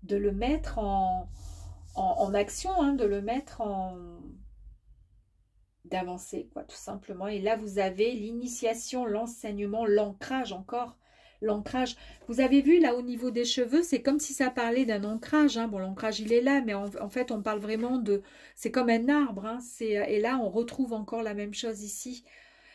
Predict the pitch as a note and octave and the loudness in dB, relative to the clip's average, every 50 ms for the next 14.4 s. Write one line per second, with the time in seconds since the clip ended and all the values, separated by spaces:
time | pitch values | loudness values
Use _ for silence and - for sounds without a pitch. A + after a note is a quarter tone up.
0 | - _ - A#3 C4 C#4 C4 B3 A#3+ A#3+ A#3 G#3+ A3 A3 B3+ B3+ B3+ C4+ C4+ C#4+ | -12 _ 2 4 4 4 4 4 2 2 2 0 0 -2 0 0 2 0 0 2
1 | C#4+ C#4+ C#4 A3 A3+ A3 G#3+ G#3+ G#3+ G#3+ A3 - - A3 A3 G#3+ C4 C4 B3+ A#3+ | 2 2 2 4 4 4 4 2 0 0 0 0 -2 -2 0 0 0 0 4 4
2 | C#4+ C#4 - - D#4 D4 C4 A#3 - B3+ C4 - B3+ B3 A#3+ B3+ B3 C4 C#4 C4 | 4 4 6 4 4 4 4 0 -2 -2 -2 -2 -2 -4 -4 -4 -6 -6 -4 -4
3 | C4+ A#3+ A#3+ - - C4 A#3+ A#3+ A#3+ A#3+ A#3+ G#3 G#3 G3 A#3+ A#3 A#3 A3 G#3 - | -6 -8 -8 -10 -12 -10 -6 -4 -4 -4 -4 -6 -4 -2 -2 -2 -2 -4 -6 -8
4 | B3 B3 B3 B3+ C4 C4+ C4 A#3+ G#3+ G3+ G3+ G3 G3 F#3+ F#3+ F#3+ F#3+ F#3+ - _ | -6 -2 0 0 2 2 2 2 2 2 0 0 -4 -6 -8 -8 -10 -12 -16 _
5 | _ _ _ _ _ _ _ _ _ _ _ _ _ _ - - - - - - | _ _ _ _ _ _ _ _ _ _ _ _ _ _ -20 -20 -20 -20 -20 -20
6 | - - - - _ - - A3 G#3 G#3 G3+ G3+ G3 - - - - - - - | -20 -20 -20 -20 _ 0 4 6 6 8 8 8 6 4 2 -2 -6 -10 -12 -12
7 | - - E3+ F3 F3+ F#3+ G#3 A#3+ B3+ A#3+ A3 G#3 G#3 A#3+ D#4 E4+ E4+ - - - | -10 -10 -10 -10 -10 -10 -4 -2 -2 -2 -2 -2 2 4 6 6 4 2 2 6
8 | D#4 D4 C4 C4 C#4 C4+ C4+ A#3+ A#3 A#3 - A#3 A3+ - - - G3+ G3 G#3 G#3 | 6 6 8 6 4 2 2 0 -2 -4 -6 -12 -12 -12 -12 -12 -10 -8 -8 -8
9 | G3+ G3 F#3+ F#3+ F#3+ _ _ _ _ _ _ _ _ _ _ _ _ _ _ _ | -8 -10 -12 -14 -16 _ _ _ _ _ _ _ _ _ _ _ _ _ _ _
10 | _ _ - - - - - A#3 A#3+ B3 B3 B3 B3+ C4+ B3 - C#4 C#4 C#4 C4 | _ _ -20 -20 -20 -8 -2 2 4 6 6 6 4 2 2 4 4 4 4 2
11 | A#3 B3+ B3+ A#3+ B3+ C4 C#4+ D4 C#4 B3+ A#3+ A#3 - - - C#4 C#4+ C#4+ B3+ A#3 | 0 -2 -2 -2 0 2 2 2 2 0 -2 -4 -8 -2 2 4 4 4 4 2
12 | G#3+ A3+ A3 G#3+ G#3+ G#3+ G#3 G#3 G#3 G#3 G#3 G#3 G#3 G#3 G#3 - _ _ _ _ | 0 0 2 2 2 0 -2 -2 -4 -4 -4 -4 -6 -6 -8 -12 _ _ _ _
13 | _ _ _ _ _ _ _ _ _ _ _ _ _ _ _ _ _ - - F3 | _ _ _ _ _ _ _ _ _ _ _ _ _ _ _ _ _ 0 2 2
14 | F#3 F#3+ G3 G3 G3 G3 G3+ G3 | 2 2 0 -2 -4 -4 -4 -6